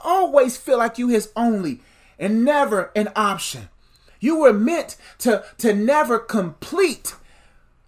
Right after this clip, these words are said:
or compete. You were meant to complement. Last but not least, that man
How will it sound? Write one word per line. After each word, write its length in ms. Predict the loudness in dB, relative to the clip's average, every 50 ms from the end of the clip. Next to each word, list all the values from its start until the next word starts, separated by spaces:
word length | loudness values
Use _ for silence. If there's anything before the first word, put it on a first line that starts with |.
| _ _ 6
or 160 | 8 8 8
compete. 720 | 6 2 0 0 0 0 0 2 2 2 0 -4 -12 -16 -18 -18 -20 -8
You 160 | -2 0 2
were 100 | 4 4
meant 220 | 4 2 0 -2 -2
to 120 | -6 -8 -8
complement. 800 | -6 -4 0 0 0 0 0 -2 -4 -4 -4 -6 -8 -10 -14 _ _ _ _ _ _ _ _ _ -20 -20 -6
Last 360 | 0 4 6 6 6 4 4
but 80 | 2 0
not 200 | 2 2 2 2
least, 340 | 0 0 0 -2 -2 -6 -8 -14 -20 -20 -20 -14
that 400 | -8 -4 -2 -2 -2 -2 -4 -6
man 380 | -6 -4 -2 -2 0 -2 -2